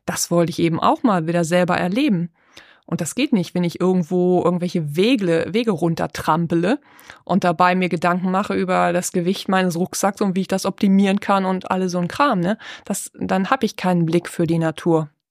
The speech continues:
obwohl sie um mich rum ist. Ja, und so kam das dann einfach, dass ich gedacht hab, nee,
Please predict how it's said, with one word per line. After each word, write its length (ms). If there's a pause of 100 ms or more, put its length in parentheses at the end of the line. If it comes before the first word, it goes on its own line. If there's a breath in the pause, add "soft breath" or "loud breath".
(100)
obwohl 320
sie 120
um 100
mich 180
rum 220
ist. 180 (340 loud breath)
Ja, 180
und 100
so 80
kam 320
das 160
dann 180
einfach, 340
dass 200
ich 100
gedacht 380
hab, 120
nee, 220